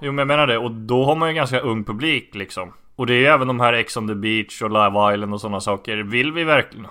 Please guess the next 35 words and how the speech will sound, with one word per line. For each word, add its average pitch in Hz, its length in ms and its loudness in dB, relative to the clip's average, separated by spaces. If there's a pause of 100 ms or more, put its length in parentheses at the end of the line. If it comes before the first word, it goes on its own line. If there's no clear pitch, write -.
Nu 131 220 0
kommer 113 220 2
jag... 113 260 4
Nu 127 160 2
här, 113 260 4
nu 117 260 0
kommer 110 200 -2
jag 107 60 2
låta 104 180 -4
som 104 160 -6
en 101 80 -4
jävla 98 200 -2
farsa - 500 -2
alltså. - 280 -4 (240)
Så - 340 -2
jävla 113 500 4
hårt 123 280 4
som 98 120 -6
en 92 80 -4
farsa. 95 380 -6 (440)
Men 113 140 -4
vill 139 200 4
vi 165 100 4
verkligen 123 540 0 (460)
uppfostra 160 600 -2
våra 120 200 4
barn 117 400 2
till 110 160 -4
att 107 60 -2
bete 147 380 -4
sig 110 200 -4
som 101 160 -6
de 101 120 -4
här 104 100 0
människorna 107 640 -4